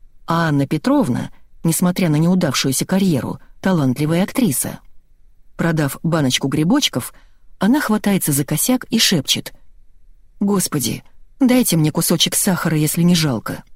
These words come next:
Вика стремглав несется на кухню, притаскивает рафинад и с жалостью спрашивает:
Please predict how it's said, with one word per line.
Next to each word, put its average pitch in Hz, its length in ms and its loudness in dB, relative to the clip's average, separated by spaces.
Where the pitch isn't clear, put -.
Вика 233 300 2
стремглав 208 600 2
несется 143 460 0
на 135 140 2
кухню, 240 500 0
притаскивает 135 680 0
рафинад 165 500 0
и 180 80 2
с 165 60 2
жалостью 247 440 2
спрашивает: - 720 -2